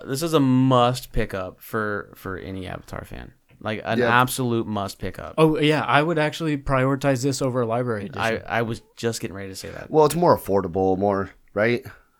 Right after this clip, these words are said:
Speaker 1: Well, yeah, this is a third of the price.
Speaker 2: Yeah,
Speaker 3: Yeah.
Speaker 2: yeah, yeah. It's more if you just wanna grab something, like,
Speaker 3: It's hardcover, too,
Speaker 2: Right,
Speaker 3: which I
Speaker 2: yeah.
Speaker 3: love.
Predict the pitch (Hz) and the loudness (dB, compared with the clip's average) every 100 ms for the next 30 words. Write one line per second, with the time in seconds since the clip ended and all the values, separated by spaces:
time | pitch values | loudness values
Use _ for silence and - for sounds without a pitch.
0 | _ _ 131 139 139 98 95 110 - 107 | _ _ 0 4 4 2 -2 -6 -8 -10
1 | 98 80 104 117 107 98 - 90 95 117 | -8 -6 -4 -2 -2 -4 -8 -8 -4 2
2 | 123 98 113 107 87 95 98 90 98 131 | 2 2 0 0 -2 -2 -2 -2 -4 -2
3 | 123 101 101 110 107 110 110 90 92 90 | 0 -2 -4 -6 -8 -6 -6 -4 -4 -4
4 | - 85 85 76 - - - - - - | -6 -10 -10 -10 -14 -20 -20 -16 -8 0
5 | 127 139 127 123 117 139 139 - 110 117 | 4 4 4 2 4 2 0 -6 -2 0
6 | 139 147 117 101 73 110 131 | 0 0 -2 -2 0 0 0